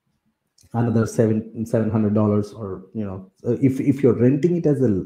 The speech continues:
long-term tenants, I would do just, um, two thousand two hundred something plus utilities. So it will pay for mortgage,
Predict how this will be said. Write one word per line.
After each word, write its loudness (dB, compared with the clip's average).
long-term 0
tenants, 0
I 4
would 6
do 4
just, 0
um, -6
two 6
thousand 4
two 2
hundred -2
something -6
plus 0
utilities. -8
So -2
it 0
will 2
pay 4
for 2
mortgage, -2